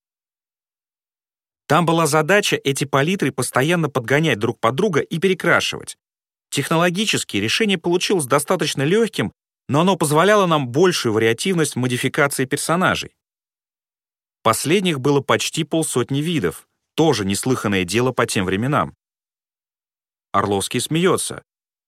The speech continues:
На самом деле их было двадцать, просто мы их перекрашивали. Ещё одна инновация Алодов.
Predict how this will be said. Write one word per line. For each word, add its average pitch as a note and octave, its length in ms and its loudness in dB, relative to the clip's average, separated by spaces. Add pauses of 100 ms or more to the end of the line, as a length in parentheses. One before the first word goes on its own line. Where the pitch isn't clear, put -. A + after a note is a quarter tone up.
(280)
На G#2+ 140 0
самом G3+ 380 2
деле E3 320 2
их G2+ 100 -4
было C3+ 300 2
двадцать, G2 760 -2
просто G2+ 320 -6
мы G#2 140 0
их - 140 -6
перекрашивали. - 720 -2 (2000)
Ещё G#2 340 0
одна C3 260 0
инновация A2 720 0
Алодов. F#2 480 0